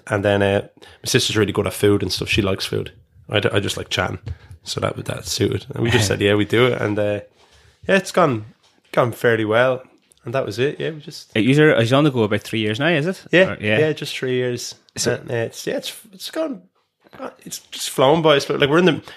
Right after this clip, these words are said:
Speaker 1: anyone who has, who's never been, like, we're in, kinda hidden away totally. You'd never find it unless you were looking for it. And I, I, I think in hot,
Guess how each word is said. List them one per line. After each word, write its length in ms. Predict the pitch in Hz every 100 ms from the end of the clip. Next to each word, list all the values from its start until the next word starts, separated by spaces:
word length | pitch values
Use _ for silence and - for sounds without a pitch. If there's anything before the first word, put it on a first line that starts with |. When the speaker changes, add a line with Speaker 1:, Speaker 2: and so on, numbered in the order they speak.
| -
Speaker 1:
anyone 300 | 147 160 123
who 80 | 123
has, 140 | 120 107
who's 200 | 113 107
never 160 | 107
been, 160 | 104 117
like, 100 | 113
we're 60 | 123
in, 160 | 151
kinda 360 | - - 139 151
hidden 220 | 113 123
away 260 | 110 107 101
totally. 320 | - 113 110
You'd 80 | 92
never 200 | 113 131
find 360 | - 110 113 104
it 180 | - _ _ _
unless 320 | - 101 107 110
you 60 |
were 80 | 95
looking 240 | 104 120
for 140 | 104 101
it. 160 | - _ _ _ _
And 140 | 113
I, 80 | 104 - -
I, 160 | 104 -
I 40 |
think 280 | - 120 107 -
in 100 | 113
hot, 280 | 104 120